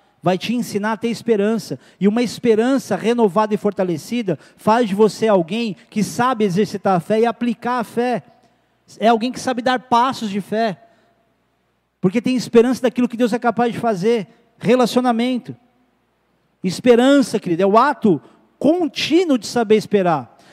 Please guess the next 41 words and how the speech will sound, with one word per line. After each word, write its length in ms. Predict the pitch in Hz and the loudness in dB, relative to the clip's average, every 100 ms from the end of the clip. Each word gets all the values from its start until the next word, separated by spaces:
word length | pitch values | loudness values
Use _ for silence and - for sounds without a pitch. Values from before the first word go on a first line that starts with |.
| _ | _
Você 140 | - | 0
não 60 | 302 | 2
espera 300 | 254 330 311 | 4 6 4
só 200 | - 262 | 4 0
por 160 | 220 240 | 4 4
um 60 | |
momento. 520 | 233 214 208 180 - 117 _ _ | 4 2 0 -2 -8 -20 _ _
Você 100 | - | -6
espera 260 | 254 - 311 | -2 4 4
por 140 | - | 6
mais 260 | 294 320 - | 4 2 -2
tempo. 480 | - 320 302 180 123 _ _ _ - | -2 -2 -2 -6 -12 _ _ _ -6
Amém? 440 | 180 262 320 226 _ _ _ _ _ _ _ _ - | 0 2 2 -2 _ _ _ _ _ _ _ _ -2
Olha 140 | 208 285 | 0 0
o 40 | |
que 80 | 240 | 2
Paulo 220 | 285 277 | 4 4
também 220 | 269 254 | 2 0
diz 120 | 226 | 0
aos 140 | 247 208 | 0 2
Romanos, 720 | 233 226 233 175 120 - - _ _ | 2 2 2 0 -6 -14 -20 _ _
capítulo 400 | - 196 226 233 | -8 -4 -2 2
cinco. 500 | 190 - 240 214 117 - _ _ _ _ _ _ - | 0 0 -6 -6 -12 -18 _ _ _ _ _ _ -4
Diz 120 | 175 | -2
assim, 280 | 196 220 190 | 0 -2 2
"Justificados, 680 | 277 - 247 254 262 247 - | 2 2 -6 -2 -2 -2 2
pois, 220 | 247 220 | 2 4
mediante 420 | 240 196 240 233 | 0 -2 -2 -2
a 80 | 214 | -2
fé, 300 | 226 247 233 - _ | 0 -2 -2 -10 _
temos 340 | 254 269 247 - | 0 2 0 2
paz 320 | 294 311 - | 0 0 -2
com 180 | 254 214 | -4 2
Deus 280 | 262 240 | 4 4
por 100 | - | 4
meio 160 | 247 254 | 0 0
de 80 | 220 | -2
nosso 180 | 247 - | -4 -2
Senhor 220 | 240 247 | 0 2
Jesus 300 | 226 233 - | 2 -2 -4
Cristo, 420 | 247 240 - | -4 -4 -4